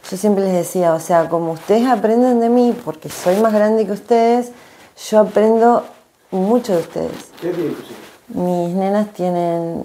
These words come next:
Speaker 1: eh, la más grande va a cumplir, tiene once, ya va a cumplir doce, prontito, y la más chiquita, eh, tiene diez.
Speaker 2: ¿Y vos tenías, tenen-, o tenés tenencia compartida?
Speaker 1: Teníamos, te-,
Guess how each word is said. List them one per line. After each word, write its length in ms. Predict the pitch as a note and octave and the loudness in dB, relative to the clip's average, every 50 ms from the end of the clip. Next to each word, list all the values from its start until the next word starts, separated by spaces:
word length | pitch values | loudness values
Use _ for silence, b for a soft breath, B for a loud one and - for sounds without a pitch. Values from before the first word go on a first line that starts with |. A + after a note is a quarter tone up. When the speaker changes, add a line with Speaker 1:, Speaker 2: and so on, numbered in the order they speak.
| - - | -12 -10
Speaker 1:
eh, 220 | - D#3 E3 D#3+ D3+ | -10 -8 -6 -4 -2
la 120 | D#3+ E3 | 0 0
más 140 | E3 E3+ E3 E3 | 0 -2 -4 0
grande 300 | F3 F3+ F#3+ G3 G3 G3 | 0 0 0 2 0 0
va 80 | F3+ | 0
a 60 | F3 | -2
cumplir, 480 | E3 E3+ E3 D#3+ D3+ D#3+ E3+ E3+ D#3+ - - - - | -2 -6 -10 -8 -8 -6 -6 -6 -6 -8 -12 -12 -8
tiene 240 | - E3+ E3 E3 E3 | -6 -4 -2 0 2
once, 440 | F3 G3 G#3+ G#3 G#3 - C#4 D#4 - - - _ _ _ _ _ | 2 2 2 0 -2 -4 -6 -6 -6 -10 -18 _ _ _ _ _
ya 140 | - E3 D#3+ | -12 -8 -6
va 100 | D#3 D#3 | -6 -6
a 40 | D3+ | -6
cumplir 300 | D#3 D#3+ D#3 C#3+ D#3 D#3+ | -6 -8 -6 -4 -4 -2
doce, 500 | E3 E3 F3 F#3 F3+ - - A3+ A#3+ C4 C#4 B B B B B B B B B | 0 0 0 -2 -4 -6 -8 -8 -8 -8 -10 B B B B B B B B B
prontito, 600 | - D3+ D#3 D#3 D3 F3 G3 F#3+ F#3+ A3 A3+ A#3+ C4+ B B B B B B B _ - | -6 -4 -4 -2 -2 -2 -4 -2 0 0 -2 -2 -4 B B B B B B B _ -12
y 120 | - E3+ E3 D#3 | -10 -8 -6 -6
la 120 | D#3+ E3 | -6 -6
más 160 | E3+ F3+ F3 | -6 -8 -10
chiquita, 580 | - - E3 E3+ F#3 E3 G3 G3 G3+ G3+ - - - _ | -10 -8 -4 -4 -4 -2 -2 -2 -2 -2 -6 -10 -12 _
eh, 240 | E3+ E3 E3 E3 D#3+ D#3 | -10 -8 -8 -10 -10 -10
tiene 260 | F3 F3 E3+ - - | -10 -8 -8 -6 -6
diez. 160 | - E3+ D#3+ - - - - - - | -6 -8 -10 -14 -20 -20 -20 -20 -14
Speaker 2:
¿Y 40 | B2 | -12
vos 140 | B2+ C#3+ C#3 | -10 -8 -4
tenías, 240 | D3 D3+ E3 D#3+ - | -4 -2 -2 -2 -4
tenen-, 280 | B2 C3 C3+ C3+ C3 - | -4 -6 -6 -6 -6 -8
o 80 | - - | -12 -14
tenés 320 | - - - A#2+ C3 C3+ C3+ | -14 -12 -12 -10 -10 -10 -8
tenencia 340 | C3 B2+ C3 C3+ - C3 A#2 | -8 -6 -6 -6 -8 -8 -10
compartida? 520 | A#2 G#2+ G#2 A2 - D3+ D3 D3 C3 A#2+ - - - - _ _ _ _ B B B B B B B B B B B B B B _ _ - | -10 -12 -12 -14 -12 -6 -4 -4 -4 -4 -6 -8 -16 -20 _ _ _ _ B B B B B B B B B B B B B B _ _ -2
Speaker 1:
Teníamos, 400 | - E3 D#3+ E3 F#3+ A3 A3 G#3 | 0 2 2 2 2 2 0 0
te-, 140 | F#3+ E3+ | -2 -4